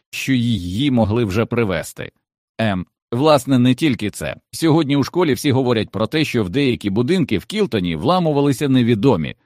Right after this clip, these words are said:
Схоже на те, що ці люди шукають запасні ключі біля будинків і заходять. Може, нам треба забрати свої з двору, поки тих людей не спіймають?" "Ох, невже?" Ліана зиркнула на дівчину.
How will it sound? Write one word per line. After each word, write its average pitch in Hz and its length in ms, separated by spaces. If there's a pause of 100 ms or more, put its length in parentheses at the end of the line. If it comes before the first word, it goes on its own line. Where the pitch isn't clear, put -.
(160)
Схоже 143 420
на 135 140
те, 170 200
що 143 200
ці 131 220
люди 156 300
шукають 151 500
запасні 139 480
ключі 143 460
біля 139 260
будинків 151 720
і 226 180
заходять. 127 760 (280)
Може, 123 360
нам 156 180
треба 151 280
забрати 143 500
свої 151 340
з 120 60
двору, 170 460
поки 143 340
тих 160 320
людей 139 440
не 123 120
спіймають?" 120 640 (300)
"Ох, 151 260
невже?" 135 560 (420)
Ліана 160 400
зиркнула 135 500
на 135 140
дівчину. 80 520